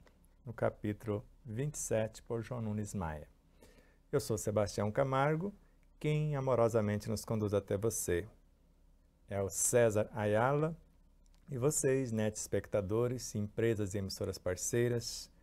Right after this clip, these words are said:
todos os corações solidários e fraternos, aceite em nome do Cristo, em nome de Deus, de seus emissários, de todos os agentes da natureza,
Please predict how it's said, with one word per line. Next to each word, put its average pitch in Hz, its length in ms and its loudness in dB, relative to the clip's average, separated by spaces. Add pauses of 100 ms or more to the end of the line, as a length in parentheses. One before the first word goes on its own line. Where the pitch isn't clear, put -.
(460)
todos 151 280 0
os 117 140 -4
corações 110 560 0
solidários 104 540 0
e 107 60 -4
fraternos, 120 920 -4 (520)
aceite 156 580 0
em 131 60 0
nome 151 240 0
do 143 140 -2
Cristo, 120 520 -4
em 104 80 0
nome 135 260 0
de 139 120 -4
Deus, 113 440 0
de 95 140 -8
seus 135 320 -2
emissários, 117 840 0
de 107 120 -8
todos 151 280 -2
os 127 160 -2
agentes 120 380 0
da 113 100 -2
natureza, 123 760 0